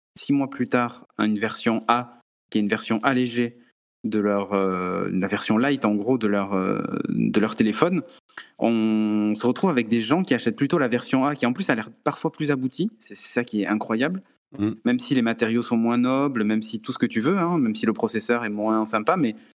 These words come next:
Speaker 1: en termes d'autonomie, ils sont meilleurs. Enfin, on a l'impression que c'est le produit fini qui sort en version allégée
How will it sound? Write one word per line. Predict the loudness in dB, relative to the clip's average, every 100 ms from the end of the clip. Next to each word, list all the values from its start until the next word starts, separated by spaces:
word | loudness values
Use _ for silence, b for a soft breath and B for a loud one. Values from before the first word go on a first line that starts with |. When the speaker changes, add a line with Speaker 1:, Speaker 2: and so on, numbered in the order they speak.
| _ _
Speaker 1:
en | 2
termes | 4 2
d'autonomie, | 2 2 4 4 2
ils |
sont | 0 0
meilleurs. | 2 2 2 0
Enfin, | -2 2
on |
a | 2
l'impression | 2 0
que | 0
c'est | -2
le |
produit | 0 -2 -4 -10
fini | -6 0 2 0 -4 _ _ _
qui | -10
sort | -2 0
en | 0
version | -2 -6 -2 0 2 0 0
allégée | 0 0 0 0 0 0